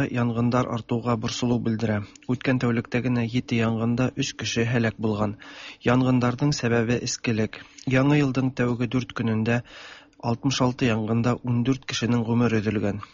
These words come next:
Республика янгын һүндерүчеләре әле көсөргәнешле режимда эшләй. Ул егерменче гыйнварга тиклем дәвам итәсәк. Республиканың гадәттән тыш хәлләр идаралыгынан хәбәр итүләренсә, Яңа ел байрамнары осорында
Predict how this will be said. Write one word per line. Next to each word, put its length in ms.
Республика 640
янгын 320
һүндерүчеләре 640
әле 240
көсөргәнешле 800
режимда 480
эшләй. 320
Ул 260
егерменче 640
гыйнварга 480
тиклем 500
дәвам 380
итәсәк. 480
Республиканың 640
гадәттән 480
тыш 180
хәлләр 380
идаралыгынан 760
хәбәр 320
итүләренсә, 800
Яңа 340
ел 100
байрамнары 560
осорында 520